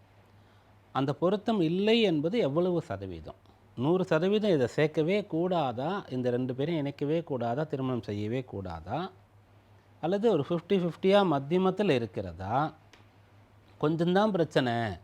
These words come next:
இது மட்டும் சரி பண்ணிட்டோம்னா மத்ததெல்லாம் ஓகே அப்படின்ற மாதிரி இருக்கிறதான்னு பார்க்கலாம். ஏன்னா எந்த ஒன்றிற்குமே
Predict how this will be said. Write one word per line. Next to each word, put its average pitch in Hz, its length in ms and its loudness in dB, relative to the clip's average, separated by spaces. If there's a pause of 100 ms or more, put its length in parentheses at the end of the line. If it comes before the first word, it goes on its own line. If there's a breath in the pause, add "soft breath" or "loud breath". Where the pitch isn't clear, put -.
(720 soft breath)
இது 170 280 2
மட்டும் 214 400 4 (560)
சரி 147 240 0
பண்ணிட்டோம்னா 135 560 -2 (240)
மத்ததெல்லாம் 131 600 -2
ஓகே 123 240 -2
அப்படின்ற 101 340 -8
மாதிரி 127 220 -2
இருக்கிறதான்னு 113 540 -6 (100)
பார்க்கலாம். 95 400 -10
ஏன்னா 180 160 0 (340)
எந்த 196 380 -4
ஒன்றிற்குமே 165 640 -2